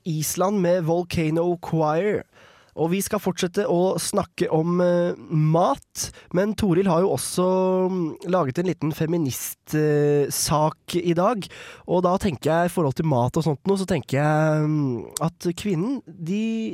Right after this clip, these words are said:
ideale, altså det gamle kvinneidealet, de lager jo mye mat. Men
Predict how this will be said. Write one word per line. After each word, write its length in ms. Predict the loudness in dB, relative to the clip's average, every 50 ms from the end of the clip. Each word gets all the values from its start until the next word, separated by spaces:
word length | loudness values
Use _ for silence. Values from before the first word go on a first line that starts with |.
| -2 0
ideale, 480 | 2 2 2 2 2 2 0 0 -2 -4 _ -14 -10
altså 280 | -6 -4 -4 -2 0 0 0
det 20 |
gamle 320 | 0 0 0 2 0 0 0
kvinneidealet, 480 | 0 0 0 0 0 0 0 0 0
de 220 | -2 -2 -2 -2 -2
lager 300 | 0 0 -2 0 -2 -2
jo 180 | 0 0 0
mye 180 | 0 0 0 0
mat. 340 | 0 -2 -4 -6 _ -20 -20 _ -20 -20 -20 -20 -20 -20 _ _
Men 240 | -2 0 0 -2